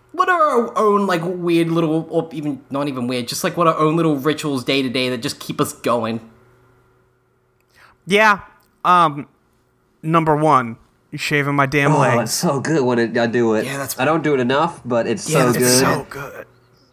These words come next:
Speaker 3: You, like, it
Speaker 2: I would, s-, if you can,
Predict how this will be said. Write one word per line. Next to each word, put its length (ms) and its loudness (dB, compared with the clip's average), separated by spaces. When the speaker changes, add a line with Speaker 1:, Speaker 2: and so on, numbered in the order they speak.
Speaker 3:
You, 140 0
like, 200 2
it 180 0
Speaker 2:
I 120 4
would, 140 2
s-, 280 -4
if 220 0
you 80 -8
can, 640 -2